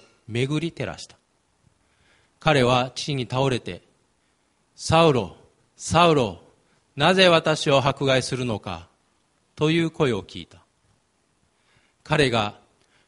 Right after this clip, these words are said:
「主よ、あなたはどなたですか」と言うと、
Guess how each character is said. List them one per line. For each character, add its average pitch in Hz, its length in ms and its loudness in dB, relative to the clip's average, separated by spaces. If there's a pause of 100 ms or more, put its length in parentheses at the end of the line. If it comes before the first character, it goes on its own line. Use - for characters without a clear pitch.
「主 - 260 4
よ、 131 300 6 (260)
あ 147 120 -2
な 165 120 4
た 160 100 2
は 143 100 4
ど 156 120 2
な 160 140 2
た 143 120 2
で 123 120 -2
す - 100 -12
か」 101 280 -10 (460)
と 160 120 -4
言 143 220 0
う 123 40 -6
と、 113 300 -8